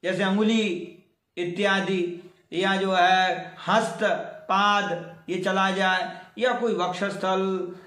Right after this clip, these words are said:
अ, उदर इत्यादि, कंठ, नेत्र, ये आदि भंग हो जाए तो ये उत्तमांग कहे गए हैं। ऐसे भंग होने पर भी, तो मध्यमांग और उत्तमांग अंगों के भंग होने पर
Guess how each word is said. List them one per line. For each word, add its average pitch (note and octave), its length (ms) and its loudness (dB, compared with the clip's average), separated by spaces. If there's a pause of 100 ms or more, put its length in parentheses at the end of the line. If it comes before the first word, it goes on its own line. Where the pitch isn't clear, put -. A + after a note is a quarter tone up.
(120)
अ, G3+ 80 -2
उदर F#3+ 720 2
इत्यादि, F#3 500 0
कंठ, F#3 420 0 (680)
नेत्र, F3+ 420 -4
ये E3+ 480 -4
आदि F3+ 600 -2
भंग D3+ 200 -2
हो E3 220 2
जाए D#3 320 -2 (380)
तो F#3 80 -8
ये F#3+ 100 0
उत्तमांग A3 520 2
कहे F3+ 320 2
गए E3+ 200 2
हैं। - 440 -8
ऐसे G3+ 280 0
भंग E3 220 -2
होने D#3+ 280 -2
पर D#3+ 300 -2
भी, B2 340 -6 (180)
तो C#3 140 -6
मध्यमांग D#3+ 840 0
और A3 320 6
उत्तमांग G#3 580 2
अंगों G3+ 440 -2
के G3 80 -2
भंग D#3+ 220 -2
होने D#3+ 340 0
पर D#3+ 540 -2